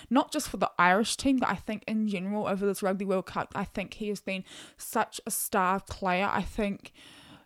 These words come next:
he, I don't know, I just think he's such a good player. And then obviously you've got James Lowe as well. And then, um, yeah, I mean,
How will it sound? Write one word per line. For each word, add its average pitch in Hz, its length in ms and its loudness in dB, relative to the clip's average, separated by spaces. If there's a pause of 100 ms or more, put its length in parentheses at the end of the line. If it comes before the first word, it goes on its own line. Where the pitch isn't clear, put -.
(320)
he, 214 220 2
I 226 200 6
don't 220 100 8
know, 147 300 4
I 214 160 10
just 226 200 0
think 208 200 2
he's - 180 -2
such - 320 0
a - 20 -2
good 196 220 0
player. 190 300 0
And 196 160 -2
then 190 80 -4
obviously 202 400 -2
you've 196 140 0
got - 120 -2
James 185 400 0
Lowe 208 280 8
as 185 200 4
well. 196 380 8
And 196 200 2
then, 185 240 0 (440)
um, 185 500 2 (260)
yeah, 165 360 4
I 202 40 6
mean, 180 360 4